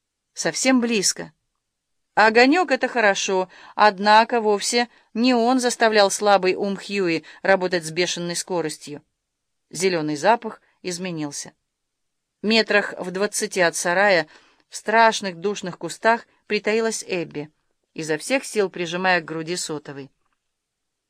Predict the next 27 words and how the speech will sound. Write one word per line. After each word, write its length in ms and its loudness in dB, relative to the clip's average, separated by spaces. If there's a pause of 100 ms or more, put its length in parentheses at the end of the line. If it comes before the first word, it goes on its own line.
(260)
Толстые, 580 0 (240)
узловатые 680 4
ветви 320 0
дубов 480 -2 (300)
не 140 0
пропускали 580 0
лунный 340 -4
свет, 400 -6 (320)
и 100 -8
кроме 280 2
кустарника 760 0 (220)
она 220 2
ничего 480 -2
не 140 -6
видела. 420 -10 (420)
Вот 220 -2
бы 120 -2
сейчас 380 -2
в 80 -20
кабину 380 -4
трактора. 520 -8 (440)
Там 180 4
тепло, 480 -4
сухо 540 -4 (320)
и 140 2
нет 260 4
колючих, 600 -4